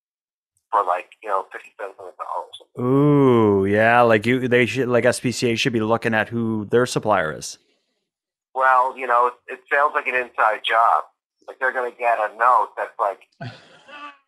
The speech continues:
Speaker 1: "Listen, you know, you're gonna get these donations to replace the food. We'll just sell you the food back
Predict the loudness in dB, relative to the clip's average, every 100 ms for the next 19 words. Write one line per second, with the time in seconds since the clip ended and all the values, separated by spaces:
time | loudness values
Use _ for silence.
0 | -14 -12 -12 -8 -6 -6 -8 -4 -4 -2
1 | -4 -4 -8 -10 -8 -2 -2 -2 -8 -12
2 | -16 -12 -10 -8 -10 -10 -20 _ -6 -4
3 | -6 -12 _ _ _ _ -10 -2 -2 -2
4 | -4 -4 -8 -6 -2 0 -2 -12 -14 -16
5 | -20 -16 -14 -14 -2 2 2